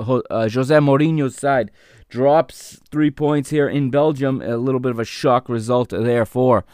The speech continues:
for Carlos Vinicius, uh, Carlos Vinicius' side. Uh, he did feature in the starting eleven for Jose Mourinho. Sivasspor one, Maccabi Tel Aviv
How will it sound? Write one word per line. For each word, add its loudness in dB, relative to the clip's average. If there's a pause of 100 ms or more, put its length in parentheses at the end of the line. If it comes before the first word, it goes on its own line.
(400)
for 4 (600)
Carlos 0
Vinicius, 0
uh, -16
Carlos -6
Vinicius' -4
side. 0
Uh, 0
he -2
did 0
feature 2
in -2
the 0
starting 0
eleven -4
for -6
Jose -8
Mourinho. -2 (840)
Sivasspor 2
one, 4
Maccabi 0
Tel 2
Aviv 0